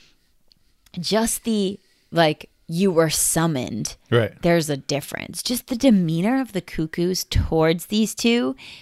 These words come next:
Speaker 1: is, I don't know, a little ballsy, I think.
Speaker 2: Right. And just the oozing of sass and officiality that comes with Emma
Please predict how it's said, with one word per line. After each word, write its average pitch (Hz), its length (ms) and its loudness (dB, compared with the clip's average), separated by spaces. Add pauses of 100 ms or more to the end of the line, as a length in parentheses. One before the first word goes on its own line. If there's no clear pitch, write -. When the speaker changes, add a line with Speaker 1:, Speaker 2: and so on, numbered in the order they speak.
(220)
Speaker 1:
is, 185 640 0 (600)
I 165 140 0
don't 254 120 -2
know, 143 180 -6
a - 20 -8
little 165 280 -2
ballsy, 151 540 -2
I 277 140 -2
think. 294 640 0 (140)
Speaker 2:
Right. 113 260 -2 (300)
And 113 540 -6 (140)
just - 300 -6 (260)
the 113 500 -8 (320)
oozing 143 420 0
of 110 120 -4
sass 113 720 -4
and 135 140 -6
officiality 113 960 -6 (280)
that 101 200 -12 (220)
comes 113 300 -8
with 117 140 -6
Emma 139 380 -4